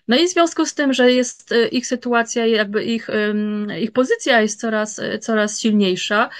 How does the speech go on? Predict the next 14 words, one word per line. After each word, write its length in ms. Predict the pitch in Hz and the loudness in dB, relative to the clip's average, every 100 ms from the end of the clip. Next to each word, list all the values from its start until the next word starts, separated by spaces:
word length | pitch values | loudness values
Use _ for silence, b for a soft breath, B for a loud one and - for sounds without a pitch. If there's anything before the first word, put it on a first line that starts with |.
| B B _ | B B _
to 140 | 233 269 | 0 0
oczywiście 560 | - 269 233 240 302 294 | -2 0 0 0 -2 0
wymusza 520 | 349 440 466 370 302 | 4 4 4 2 2
to 160 | 240 | 0
po 140 | 220 220 | 0 -4
prostu 360 | 226 220 - | -2 -4 -4
zmianę 440 | 208 208 190 185 180 | 0 2 2 0 -2
retoryki. 640 | 180 - 185 180 160 - | -2 0 0 0 -2 -2
Jakby 340 | 180 175 196 220 | -2 -2 0 0
to 140 | 247 | 2
nie 200 | 285 294 | 2 2
jest 220 | 233 226 | 2 2
tak, 240 | 233 214 208 | 2 4 2
że, 300 | 220 214 | 0 0